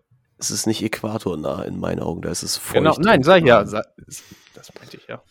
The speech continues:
Speaker 2: Naja, das ist, äh, auf jeden Fall nicht, nicht das
Speaker 1: Ja,
Speaker 2: Beste.
Speaker 1: next. Next. Ich würd ja sagen, aus dem Publikum, aber die können das, äh, morgen erst beantworten.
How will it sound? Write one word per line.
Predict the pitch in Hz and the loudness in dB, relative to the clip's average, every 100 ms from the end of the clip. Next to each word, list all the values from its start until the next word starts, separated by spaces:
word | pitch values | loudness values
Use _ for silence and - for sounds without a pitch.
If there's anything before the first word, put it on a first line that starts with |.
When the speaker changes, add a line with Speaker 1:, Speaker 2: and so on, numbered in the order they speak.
| _ - - - - - - - - _ | _ -20 -20 -20 -20 -20 -20 -20 -20 _
Speaker 2:
Naja, | - - - _ _ | -14 -12 -14 _ _
das | - - - - | -20 -20 -20 -20
ist, | - - | -20 -16
äh, | 92 | -16
auf | - - | -14 -14
jeden | 110 104 | -14 -14
Fall | - 90 | -14 -16
nicht, | 104 - _ _ | -18 -20 _ _
nicht | 113 - | -20 -20
das | - | -6
Speaker 1:
Ja, | 98 113 120 | 0 4 2
Speaker 2:
Beste. | - | 0
Speaker 1:
next. | 95 95 95 - - - - - - - | -2 -2 -2 -6 -10 -12 -16 -20 -20 -16
Next. | 85 82 - - - - - _ - | -10 -10 -8 -10 -12 -16 -20 _ -20
Ich | - - | -14 -2
würd | 120 | 4
ja | 123 | 6
sagen, | 110 117 101 | 8 6 4
aus | 110 | 0
dem | 104 | -4
Publikum, | - - - - 82 85 | -10 -16 -14 -8 -6 -4
aber | 85 | -4
die | 87 87 | -4 -6
können | - 98 | -6 -6
das, | 92 - - | -6 -8 -10
äh, | 92 95 | -10 -10
morgen | - 95 98 104 | -8 0 2 2
erst | 85 80 - | -2 -8 -8
beantworten. | - 87 - - 95 | -8 -8 -8 -10 -10